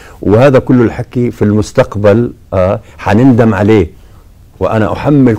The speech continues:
كل الدراميين العرب النتائج، لأنه مش المهم إنك تشتغل مسلسل تلفزيوني أو تشتغل عمل عشان تطلع. لا، لا، في قضايا، في، آه، آه، أشياء عم تنبث في هذه الأعمال، هذا سم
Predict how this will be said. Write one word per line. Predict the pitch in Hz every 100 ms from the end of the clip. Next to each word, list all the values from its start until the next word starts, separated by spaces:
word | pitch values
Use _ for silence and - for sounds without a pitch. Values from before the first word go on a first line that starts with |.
| -
كل | 196
الدراميين | 165 113 127 113 107
العرب | 92 92 104 107 - -
النتائج، | 101 98 120 113 - - - -
لأنه | 87 101
مش | 110 143
المهم | 135 135 117
إنك | 98 -
تشتغل | - 98 90 - - -
مسلسل | 87 110 98 92
تلفزيوني | 101 98 95 123 135 117 117 - - - -
أو | 87
تشتغل | 104 - 110
عمل | 85 113 92
عشان | 92 104 95 -
تطلع. | 113 -
لا، | 127 156
لا، | 131 -
في | 151 139
قضايا، | - 117 131 113 - -
في، | 135 170 170 160 -
آه، | 104 104 107 -
آه، | 101 95 95 - 107
أشياء | - 156 156 -
عم | 110 143
تنبث | 117 131 120 135 -
في | 123
هذه | 135 131
الأعمال، | 127 101 117 139 143 139 - - -
هذا | 120 147 135
سم | 117 - 143 95